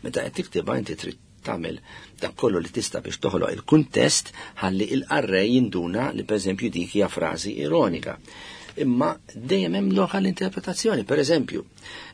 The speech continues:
eh, l-apoloġija ta' Sokrate għandha partijiet minnha li xi wħud jinterpretawhom, eh,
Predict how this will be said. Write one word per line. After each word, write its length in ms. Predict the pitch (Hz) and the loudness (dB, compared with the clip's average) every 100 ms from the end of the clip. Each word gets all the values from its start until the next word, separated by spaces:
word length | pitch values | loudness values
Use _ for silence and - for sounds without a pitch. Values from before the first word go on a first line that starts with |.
| - | -8
eh, 120 | 110 | 0
l-apoloġija 580 | 135 131 123 110 110 98 | 2 6 6 6 4 2
ta' 100 | 101 | 0
Sokrate 580 | - 82 - 85 - 147 190 - | -2 -4 -6 -6 -2 -2 -4 -4
għandha 280 | 117 113 - | 0 0 4
partijiet 540 | 180 151 - 107 107 104 | 4 4 0 0 0 0
minnha 360 | 85 73 90 143 117 | -2 -2 -2 0 -2
li 380 | 107 101 98 92 | -2 -2 -2 -2
xi 220 | 95 - | -2 -4
wħud 400 | 87 208 220 196 | 0 0 0 -2
jinterpretawhom, 1000 | 139 123 147 127 104 98 104 98 95 95 | -4 0 -2 0 -4 -2 -2 0 -2 -4
eh, 380 | 98 107 98 98 | -6 -4 -2 -2